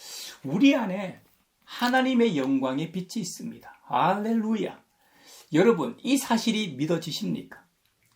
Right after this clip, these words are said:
사실입니다. 우리는 이 영광스러운 빛을 간직한 질그릇들입니다. 이 영광의 빛이 사람에게서 나거나 오는 것이라면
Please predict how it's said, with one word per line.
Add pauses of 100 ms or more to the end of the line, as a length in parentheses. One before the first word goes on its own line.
(160)
사실입니다. (640)
우리는
이
영광스러운
빛을
간직한
질그릇들입니다. (520)
이
영광의
빛이 (220)
사람에게서
나거나
오는
것이라면